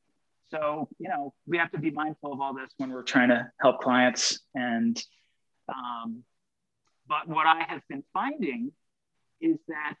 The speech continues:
um, is that, uh, <laughs> the, the mechanical component is, is usually a pretty relevant component. It might not be the whole story. It might, might be part of the story, but, but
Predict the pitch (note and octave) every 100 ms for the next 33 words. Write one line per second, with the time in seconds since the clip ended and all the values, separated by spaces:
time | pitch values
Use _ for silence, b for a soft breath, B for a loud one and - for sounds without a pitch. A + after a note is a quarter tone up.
0 | - D3+ D3 D3 C#3 _ _ _ _ -
1 | D#3 - D#3 D3 C3+ - - B2+ B2 A#2+
2 | _ _ - - - - - _ _ _
3 | _ _ E3 - _ _ - F3+ F#3 -
4 | B3 A#3 G3 E3 E3 - B3 F3 C3+ C3
5 | F3+ E3+ - - - - A3 G#3+ C4 C#4+
6 | A#3 F3 - F#3+ E3+ C3+ D3 D3 C3 B2+
7 | B2+ B2 F3 D#3+ - - _ _ _ _
8 | _ D3 D#3+ G#3 D4 D#4 F#3+ D#3 - C#3
9 | - C3+ A#2+ D#3 E3 D3 D3 - _ _
10 | A3 A3+ _ _ _ _ _ - G#3+ -
11 | - - A2+ A#2+ - - - A#2 E3+ D3+
12 | C#3+ - _ _ _ _ D3